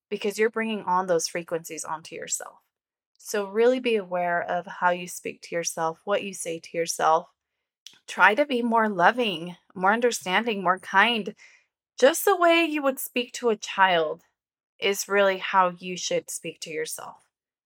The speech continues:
For example, you wouldn't tell your child that he or she is ugly.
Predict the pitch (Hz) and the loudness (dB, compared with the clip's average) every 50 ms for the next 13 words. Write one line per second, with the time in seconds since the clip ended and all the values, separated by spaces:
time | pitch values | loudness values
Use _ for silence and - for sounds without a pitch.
0 | _ _ _ _ _ _ _ _ _ _ _ - - 220 214 208 208 233 233 226 | _ _ _ _ _ _ _ _ _ _ _ -6 -4 -4 -4 -2 0 2 2 2
1 | 220 214 233 214 214 214 214 214 220 233 233 233 254 247 247 247 220 - - 226 | 2 2 4 4 4 4 2 0 -2 0 2 2 4 2 2 0 -4 -4 -2 2
2 | 220 214 214 208 208 202 202 208 202 202 - - 208 196 190 190 185 180 175 175 | 4 6 6 4 2 0 -2 -4 -4 -4 -4 0 2 2 4 4 4 4 2 2
3 | - 190 180 180 180 - - 196 196 196 180 180 196 - - 190 180 - - 160 | 0 0 0 0 -2 -6 -12 -10 -8 -8 -8 -8 -8 -8 -8 -8 -8 -8 -8 -8
4 | - - 208 269 - 170 151 139 151 175 - | 0 2 2 2 2 0 -6 -8 -8 -12 -18